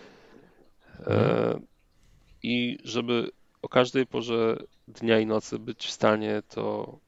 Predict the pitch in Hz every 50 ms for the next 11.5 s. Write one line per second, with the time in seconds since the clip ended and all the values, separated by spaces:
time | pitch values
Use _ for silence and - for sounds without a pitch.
0 | _ _ _ - 127 123 120 - - 120 113 113 113 113 - - - - 110 -
1 | - - - - - 110 107 107 107 104 - - 110 104 110 104 104 107 107 104
2 | 101 - - - 107 98 - - 117 110 101 104 98 - 101 101 - 104 101 101
3 | 104 - - 101 - - - - - 107 107 107 - - - - 107 - 104 107
4 | - - - - - - - - - - - - - - - - _ - 113 123
5 | 127 127 123 131 127 123 120 120 120 - - - 110 110 110 - - - 113 107
6 | 110 - 104 110 110 107 101 98 107 101 - - 110 104 101 98 95 - 135 -
7 | - - 147 135 127 120 117 117 - 113 104 107 104 101 - - 113 107 104 104
8 | 107 104 - - - 110 107 - 120 113 - - - 120 - - - 139 135 139
9 | 135 131 127 127 123 - - - _ _ - 120 120 - - - - - 110 113
10 | 107 104 - 113 104 - - - - - - 113 110 - - - - 107 101 98
11 | 101 - - 98 104 - - - -